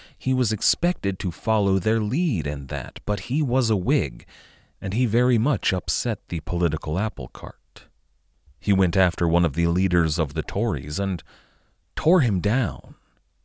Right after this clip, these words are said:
but that upset a lot of people, and he was shunned from court.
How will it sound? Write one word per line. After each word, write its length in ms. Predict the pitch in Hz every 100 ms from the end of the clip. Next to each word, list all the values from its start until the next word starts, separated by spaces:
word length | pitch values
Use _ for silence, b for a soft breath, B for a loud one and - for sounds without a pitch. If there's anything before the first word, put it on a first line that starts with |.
| _ _ -
but 160 | 82
that 240 | - 90 87
upset 420 | 85 - - 76
a 60 | 73
lot 320 | 73 73 71
of 160 | -
people, 500 | - 131 - 73 139 B B B B
and 160 | 98 90
he 260 | 113 113
was 440 | 101 80 80 78 -
shunned 560 | - 113 98 65 67
from 340 | - 69 67 73
court. 640 | - 135 - _ -